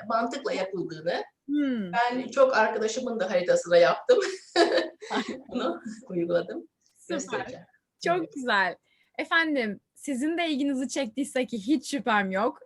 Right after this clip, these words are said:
Speaker 2: Eğer bir astrologsanız özellikle, "Aman Allah'ım, bu tekniği dinlemem lazım." demişsinizdir şu anda. Ee, o zaman on dört Aralık akşamı saat yirmide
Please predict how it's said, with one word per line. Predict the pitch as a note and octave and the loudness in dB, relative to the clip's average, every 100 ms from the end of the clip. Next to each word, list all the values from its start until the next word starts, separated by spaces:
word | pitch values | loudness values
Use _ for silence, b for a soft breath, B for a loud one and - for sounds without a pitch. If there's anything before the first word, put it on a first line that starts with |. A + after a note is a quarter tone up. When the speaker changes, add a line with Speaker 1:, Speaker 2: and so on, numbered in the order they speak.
| - | -2
Speaker 2:
Eğer | G#3+ A3+ A#3 | 2 2 2
bir | G#3+ G#3 | 0 0
astrologsanız | C4+ - B3+ B3 B3+ - A#3 G#3 | -2 -2 0 0 -2 -6 -8 -6
özellikle, | A3 A#3 A#3+ B3 A3+ A3+ A3 A3 B B B | -4 2 2 2 0 0 -2 -2 B B B
"Aman | C4+ D4 | -2 2
Allah'ım, | D4+ C#4 C4+ A#3+ A#3+ | 4 6 6 4 2
bu | B3 | 0
tekniği | C#4 B3+ C4 C4 | -2 0 -2 -2
dinlemem | A3 A3+ B3+ A#3+ B3 B3 B3 | -2 0 0 0 0 0 0
lazım." | A3+ A3+ A#3+ A3 | -2 -2 -4 -2
demişsinizdir | A#3+ C4 - B3 G#3 A3+ | 0 -2 -4 -6 -4 -6
şu | - A#3 | -4 -2
anda. | G#3+ G3+ B3 G#4 - b b b G#3+ | -2 0 0 -2 -4 b b b -4
Ee, | G#3+ A3 | -2 -2
o | B3+ | -4
zaman | C4 B3+ C#4+ G4 - | -2 -2 -2 -4 -6
on | C4+ D4+ | -4 0
dört | C#4 A#3 - | 0 0 -2
Aralık | A#3+ B3+ A3+ - | -2 0 -2 -2
akşamı | C4 - - A3+ G3+ C4+ G#4+ _ - | -4 -4 -6 -6 -2 -4 -6 _ -10
saat | - D4 B3 | 0 2 2
yirmide | A#3 E4 D4 A3 C4+ | 0 0 0 0 0